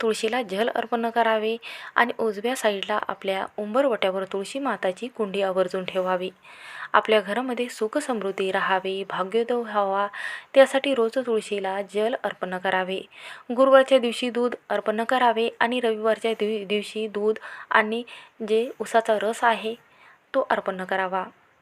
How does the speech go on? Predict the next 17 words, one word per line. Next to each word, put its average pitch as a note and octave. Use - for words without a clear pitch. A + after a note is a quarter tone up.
तुळस C#4
ही D4
हरिप्रिय B3
म्हटले B3+
गेलेली A#3+
आहे, A3+
म्हणून A#3+
श्रीकृष्णाच्या B3
नैवेद्यामध्ये A3
तुळशीचे A#3+
पान A#3
आवर्जून G#3
ठेवले G3
जाते. F#3+
श्रीकृ-, G#3+
त्याशिवाय C4+
श्रीकृष्ण A#3+